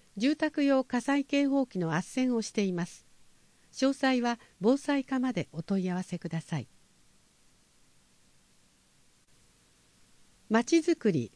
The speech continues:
女性活動報告会。まちづくり博覧会二千十七。まちづくり女性活動報告会。二十八年度、まちづくり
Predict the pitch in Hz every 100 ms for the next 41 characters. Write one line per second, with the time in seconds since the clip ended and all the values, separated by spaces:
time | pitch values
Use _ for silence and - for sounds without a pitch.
0 | - - 190 220 - 330 320 311 294 208
1 | 180 151 147 202 233 220 - - 127 92
2 | - _ - _ _ - - 220 247 277
3 | 294 - 180 160 - - 220 214 165 -
4 | 135 98 - - 208 208 330 254 156 208
5 | 233 208 139 87 - - - - - _
6 | _ _ _ _ - - _ _ - 233
7 | 254 311 349 262 202 175 185 226 226 330
8 | 311 320 269 220 185 156 196 208 190 -
9 | 123 82 _ _ _ _ _ _ _ _
10 | - _ _ - 349 359 302 - 202 240
11 | 240 208 160 127 - _ - - 220 -
12 | 302 339 254 196